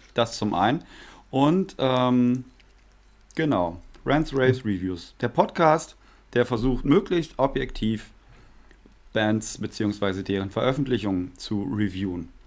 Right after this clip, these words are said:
Speaker 2: Ja, und möglichst viel unnützes Wissen unter euch zu streuen. Das kommt noch dazu.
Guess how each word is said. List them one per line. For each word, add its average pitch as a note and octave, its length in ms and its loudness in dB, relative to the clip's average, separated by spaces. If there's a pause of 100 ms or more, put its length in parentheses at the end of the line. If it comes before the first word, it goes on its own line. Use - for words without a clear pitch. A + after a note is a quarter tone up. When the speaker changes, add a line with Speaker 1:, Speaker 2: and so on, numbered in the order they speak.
(300)
Speaker 2:
Ja, G#2 180 -4 (180)
und B2 180 -4
möglichst B2 720 2 (120)
viel D3 320 0
unnützes B2 800 0 (220)
Wissen G#2+ 280 -2
unter G2+ 260 -2
euch G2+ 280 -2 (100)
zu - 220 -4
streuen. G#2 600 -4 (100)
Das - 360 -10
kommt G#2+ 220 -4
noch A2+ 160 -2
dazu. G#2 480 0